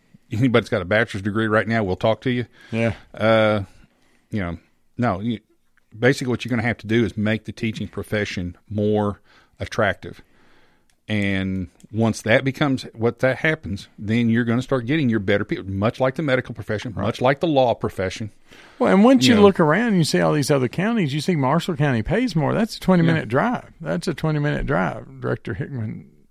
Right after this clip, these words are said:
Speaker 2: beeping in. All right.
Speaker 1: Yeah.
Speaker 2: That's a twenty minute drive. You
Speaker 1: Yeah,
Speaker 2: know,
Speaker 1: I, and
Speaker 2: and,
Speaker 1: it's,
Speaker 2: and
Speaker 1: but it's
Speaker 2: twenty minutes for two grand more a year?
Speaker 1: I'd go north.
Speaker 2: Yeah, I
Speaker 1: And it's
Speaker 2: mean,
Speaker 1: even
Speaker 2: you
Speaker 1: more.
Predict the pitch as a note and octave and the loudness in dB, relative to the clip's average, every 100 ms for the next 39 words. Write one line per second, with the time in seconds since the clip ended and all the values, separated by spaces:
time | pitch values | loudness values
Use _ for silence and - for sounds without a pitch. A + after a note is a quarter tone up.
0 | _ _ - D3+ D3 C3+ B2 C#3+ C3 C3+ | _ _ -20 -20 -16 -16 -14 -16 -16 -20
1 | _ C#3+ C#3 - - - A#2 C#3+ F3 G3 | _ -12 -12 -14 -20 -6 0 4 6 4
2 | - G3+ F#3 F#3 C3 C#3 A3 - - - | 4 4 4 2 0 0 0 -4 -14 -20
3 | _ _ _ _ - D3+ C3 B2+ C3 B2 | _ _ _ _ 0 4 4 4 2 4
4 | D3+ C#3 C3 - - - - - E3 D#3+ | 4 6 4 -2 -12 -16 -20 -6 2 6
5 | C#3 B2 F3+ A3+ A#3 F3+ A3 A#3 - D#3+ | 6 4 4 6 8 8 6 2 -2 2
6 | C#3 A#2 - - - G3 G3+ G3+ G3 G#3 | 2 0 -6 -8 -4 0 2 2 2 2
7 | G3+ G#3 D4 E4 - - _ _ - _ | 2 2 0 -2 -10 -20 _ _ -20 _
8 | _ _ - G#2+ F#2+ - G#2+ _ - G2 | _ _ -8 -6 -6 -12 -14 _ -6 -4
9 | F#2 E3 G3+ - - - - E3 E3 D3 | -4 -6 -8 -14 -18 -14 -2 2 4 4
10 | C#3+ C#3 - E3+ F3 | 6 8 8 8 8